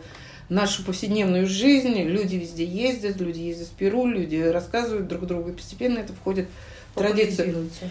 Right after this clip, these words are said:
Speaker 1: И потом вот то, что ты, э, спрашивала, что,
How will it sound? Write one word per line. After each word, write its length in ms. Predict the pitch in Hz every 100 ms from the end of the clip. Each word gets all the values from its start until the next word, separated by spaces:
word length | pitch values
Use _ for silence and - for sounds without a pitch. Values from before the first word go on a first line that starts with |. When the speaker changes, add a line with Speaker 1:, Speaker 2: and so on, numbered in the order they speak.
| -
Speaker 1:
И 300 | 220 254 254
потом 260 | 247 247 262
вот 120 | 254
то, 80 | 254
что 200 | 247 226
ты, 120 | - 226
э, 360 | 214 214 208 208
спрашивала, 800 | - - 311 330 294 247 240 220
что, 680 | - - 220 220 214 208